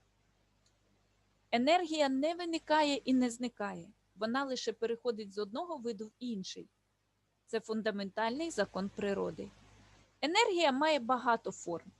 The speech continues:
механічну, теплову, електричну, ядерну, хімічну, світлову, біологічну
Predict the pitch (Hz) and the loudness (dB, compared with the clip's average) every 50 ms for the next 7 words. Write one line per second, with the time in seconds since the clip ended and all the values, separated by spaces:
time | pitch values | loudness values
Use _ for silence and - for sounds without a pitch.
0 | _ _ - 320 381 349 - - 196 190 185 190 233 226 - - - 196 190 - | _ _ -8 -8 -6 -4 -2 -2 0 0 0 -2 -2 -2 -4 -6 -6 -6 -8 -8
1 | - _ _ - - 381 - - 247 240 220 196 170 180 214 262 247 208 - _ | -10 _ _ -4 -4 -4 -2 0 2 2 2 2 2 -4 -6 -4 -6 -6 -10 _
2 | _ - 269 311 320 294 262 - - - - 233 277 269 - - - - 202 196 | _ 0 2 2 2 0 -4 -4 -6 -2 -2 0 0 -2 -4 -6 -4 -4 -4 -6
3 | - - - 185 220 254 294 294 226 190 202 202 202 196 190 196 - - 269 277 | -6 -8 -6 -2 2 2 2 2 2 0 -2 -2 -2 -2 -4 -4 -6 -4 -2 -2
4 | 294 294 294 277 - - - 202 202 196 - - 240 240 - - 240 247 240 233 | 0 0 -2 -4 -4 -6 -8 -8 -10 -10 -10 -10 -12 -12 -8 -2 -2 -2 -2 0
5 | 294 330 294 233 220 240 240 226 226 233 233 208 240 294 311 - - - 262 254 | -4 -6 -4 -4 -2 0 0 2 2 2 0 0 -2 -4 -4 -6 -6 -6 -6 -6
6 | 247 | -6